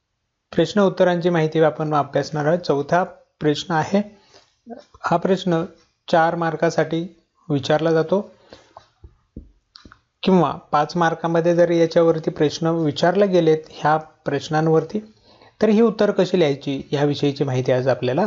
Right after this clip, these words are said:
अभ्यासायची आहे. मित्रांनो, प्रश्न किती गुणांसाठी आहे त्यावरती तुमचं उत्तर अवलंबून असतं.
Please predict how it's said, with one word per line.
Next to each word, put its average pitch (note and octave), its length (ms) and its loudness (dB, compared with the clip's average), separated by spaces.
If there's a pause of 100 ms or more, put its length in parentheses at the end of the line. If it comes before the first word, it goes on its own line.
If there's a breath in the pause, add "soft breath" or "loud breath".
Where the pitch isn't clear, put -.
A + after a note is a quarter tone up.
अभ्यासायची B2+ 520 -6
आहे. D3 100 -8 (520 loud breath)
मित्रांनो, G3+ 480 0
प्रश्न G3 580 -2
किती G#3 360 -2
गुणांसाठी G#3 580 0
आहे F#3+ 220 0
त्यावरती D#3+ 540 0
तुमचं D3+ 280 -2
उत्तर C#3 300 0
अवलंबून C3 440 -4
असतं. - 200 -12